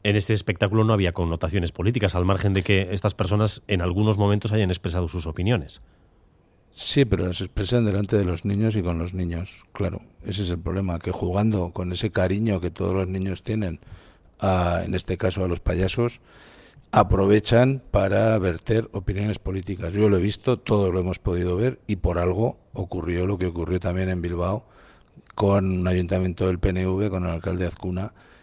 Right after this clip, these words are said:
Speaker 2: que hizo algo muy parecido a lo que he hecho yo.
Speaker 1: Mm. ¿Esto significa que, que se va a repasar, por ejemplo, la opinión política de todos los artistas que se puedan contratar en Pamplona?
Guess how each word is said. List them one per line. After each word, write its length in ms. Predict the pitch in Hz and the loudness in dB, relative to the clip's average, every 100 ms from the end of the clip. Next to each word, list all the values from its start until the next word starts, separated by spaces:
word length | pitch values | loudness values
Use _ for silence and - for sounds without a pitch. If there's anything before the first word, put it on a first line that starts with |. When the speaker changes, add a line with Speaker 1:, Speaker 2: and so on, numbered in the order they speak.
| - | -14
Speaker 2:
que 100 | - | -2
hizo 500 | 101 90 113 107 101 - | -2 0 2 2 0 -2
algo 260 | 107 98 | -2 0
muy 160 | 110 104 | 0 0
parecido 460 | 95 85 82 92 80 | 0 -2 -4 -4 -4
a 20 | |
lo 80 | 80 | -4
que 60 | |
he 20 | |
hecho 140 | 78 - | -6 -8
yo. 140 | 98 - - _ - | -10 -12 -20 _ -12
Speaker 1:
Mm. 60 | 82 - - - - - | -12 -12 -18 -20 -20 -4
¿Esto 180 | 107 117 | 0 2
significa 440 | 127 127 131 131 | 4 2 2 0
que, 260 | 117 104 98 _ - | 2 0 -2 _ -6
que 120 | 107 | -4
se 100 | - | 0
va 160 | 95 101 | 2 4
a 20 | |
repasar, 600 | 98 - 95 110 95 - _ _ | 2 2 4 4 4 0 _ _
por 160 | - 95 | -2 0
ejemplo, 520 | 92 101 95 98 90 - - | 2 0 2 0 -2 -6 -12
la 580 | 95 87 87 85 82 78 - | -8 -4 -4 -4 -4 -8 -4
opinión 400 | 110 110 110 110 | -2 4 4 4
política 380 | 110 107 110 | 2 2 2
de 60 | 104 | 2
todos 180 | 101 107 | 2 -2
los 120 | 98 | 0
artistas 420 | 98 107 - 117 | -2 -2 -2 -4
que 100 | - | -4
se 100 | 92 | -6
puedan 440 | 87 98 95 90 - _ _ - | -2 0 0 0 -4 _ _ 0
contratar 440 | 107 92 92 101 | 0 2 0 0
en 80 | 104 | 0
Pamplona? 460 | 87 82 73 82 | 0 -4 -4 -6